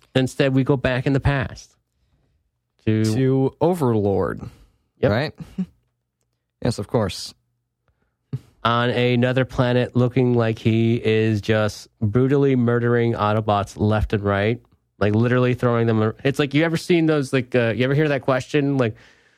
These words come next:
Speaker 1: "What would you rather fight, like, one thousand, like,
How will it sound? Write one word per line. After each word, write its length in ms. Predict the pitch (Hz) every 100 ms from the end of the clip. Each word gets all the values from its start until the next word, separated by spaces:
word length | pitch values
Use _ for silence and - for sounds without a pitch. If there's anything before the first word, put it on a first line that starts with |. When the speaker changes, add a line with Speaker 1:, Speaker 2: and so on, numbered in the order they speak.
| _ _ _ _
Speaker 1:
"What 120 | 143
would 120 | 143 123
you 140 | 143
rather 240 | 139 139
fight, 480 | 127 143 139 139 135
like, 260 | 127 117 - _
one 360 | - 127 139 135
thousand, 600 | 147 139 131 131 127 123
like, 240 | 120 117